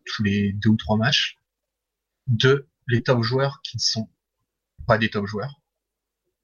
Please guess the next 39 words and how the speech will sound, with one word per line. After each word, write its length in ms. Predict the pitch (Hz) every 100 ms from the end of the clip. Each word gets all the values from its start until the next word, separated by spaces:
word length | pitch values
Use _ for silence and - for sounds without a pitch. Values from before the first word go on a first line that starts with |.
| _ _ _
Trois, 520 | - - 117 131 143 _ _ _ _ -
l'animation 600 | 110 117 117 107 - 123
offensive 500 | 123 110 113 - 113 104
défaillante 560 | 117 - 104 107 143
et 40 | 139
le 60 |
fait 180 | - 120 -
qu'il 120 | 104
n'y 60 | 98
a 40 |
toujours 280 | - - 113
pas 120 | 117
d'attaquant 380 | 110 104 104 104
de 140 | -
pointe 200 | - 131 143 _ _ _
là 240 | 107 113 139
pour 160 | 113
marquer 260 | 110 101 113
des 120 | 101
buts, 160 | 98 135 -
quoi. 160 | 98 - - - _ -
Et 120 | 120
autant 300 | 139 139 151
en 60 | 135
Ligue 280 | 127 123
un, 140 | 139 139 117
on 60 |
peut 180 | - 131
se 100 | 123
permettre 380 | - 113 131 131
de 80 | 107
ne 60 |
pas 120 | - 110
avoir 300 | 120 120 110 -
d'attaquant, 720 | 113 110 110 - 110 113 107 - _ _ _ _ _ _ 104
un 100 | 117
grand 260 | 117 - 127
attaquant 400 | 127 117 113 113
buteur 600 | 107 113 123 131 131 -